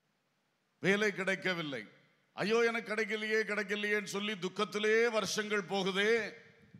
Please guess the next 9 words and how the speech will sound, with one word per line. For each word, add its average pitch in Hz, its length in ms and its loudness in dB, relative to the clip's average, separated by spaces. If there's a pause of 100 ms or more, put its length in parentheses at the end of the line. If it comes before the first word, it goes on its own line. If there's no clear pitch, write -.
(460)
அந்த 226 300 2
துக்கத்தை 240 540 0
போக்குவதற்கு 202 1000 2 (340)
அன்னாளை 175 540 6
போல 147 500 4 (280)
தேவ 151 280 2
சமூகத்தில் 127 680 -2
வாருங்கள். 101 640 -2 (140)
அல்லேலூயா. 160 760 6